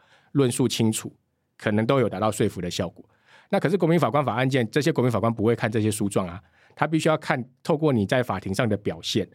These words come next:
去呈现相关的事实。那你这些事情绝对不会是说，哦，我访谈完证人之后，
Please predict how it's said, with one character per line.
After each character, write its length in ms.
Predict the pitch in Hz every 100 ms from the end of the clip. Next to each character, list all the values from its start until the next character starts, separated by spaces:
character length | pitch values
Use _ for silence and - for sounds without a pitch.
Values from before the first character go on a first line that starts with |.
| _ -
去 140 | 151
呈 340 | 143 - 104 117
现 220 | - 120
相 180 | 117 110
关 160 | 110
的 80 | 95
事 220 | - 101
实。 200 | 87 - - _ _ _ _ _ _
那 220 | - 151 120 _ _ _
你 500 | - 120 110 104 98 101
这 120 | 165
些 140 | 160
事 160 | 160 143
情 180 | - 101
绝 160 | 107
对 140 | 120 143
不 180 | 123 113
会 160 | 131
是 180 | 123 127
说， 280 | 113 113 113 _ _ _
哦， 100 | 117
我 120 | 120
访 160 | 143 110
谈 120 | 107
完 160 | 107 107
证 220 | 123 123
人 180 | 95 90
之 180 | - 110
后， 280 | 120 95